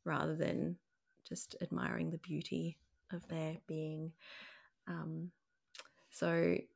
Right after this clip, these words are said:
that's nothing, uh, set in, that's,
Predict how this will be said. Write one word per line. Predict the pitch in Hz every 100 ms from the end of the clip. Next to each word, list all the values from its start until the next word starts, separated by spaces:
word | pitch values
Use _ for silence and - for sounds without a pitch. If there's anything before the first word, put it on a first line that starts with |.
| _ _ _ _ _ _
that's | 185 180
nothing, | 196 170 165 165 - 170 170 _
uh, | - 151 - 175 -
set | - 170
in, | 160 -
that's, | 175 -